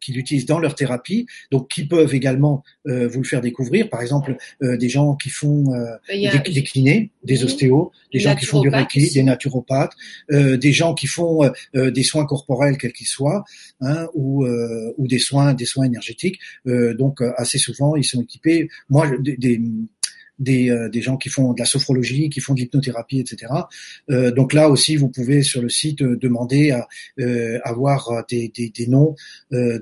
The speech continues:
Speaker 1: de, de thérapeutes qui dans, dans les régions, dans la région où vous êtes. Après, l'é-, l'étape suivante, c'est l'étape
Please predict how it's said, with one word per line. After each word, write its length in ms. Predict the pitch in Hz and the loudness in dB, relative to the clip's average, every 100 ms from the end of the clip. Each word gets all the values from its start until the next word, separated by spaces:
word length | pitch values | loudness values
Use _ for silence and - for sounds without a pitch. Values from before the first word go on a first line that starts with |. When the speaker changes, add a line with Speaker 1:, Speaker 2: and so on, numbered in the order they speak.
| - | -4
Speaker 1:
de, 220 | 120 110 | -4 -4
de 120 | 113 | -6
thérapeutes 560 | 110 120 117 143 165 - | -4 -4 2 4 4 2
qui 160 | 147 | -2
dans, 300 | 127 127 127 | 0 2 2
dans 140 | 123 117 | 0 -2
les 100 | 113 | -4
régions, 720 | 113 131 139 131 120 120 127 131 | -4 2 4 2 0 -4 -8 -2
dans 120 | 120 | -2
la 60 | |
région 240 | 117 120 131 | -2 -4 -4
où 60 | |
vous 160 | 117 - | -4 -10
êtes. 220 | - - _ _ - - - - | -20 -20 _ _ -20 -20 -18 -4
Après, 640 | 139 131 - - 190 196 202 | -2 -2 -4 2 6 8 8
l'é-, 240 | 151 151 | 8 6
l'étape 360 | 165 151 160 147 | 6 4 4 2
suivante, 480 | - 131 175 220 - - - | 0 0 0 0 -4 -20 -8
c'est 180 | - 143 | -2 0
l'étape 340 | 135 180 190 | 0 -2 -2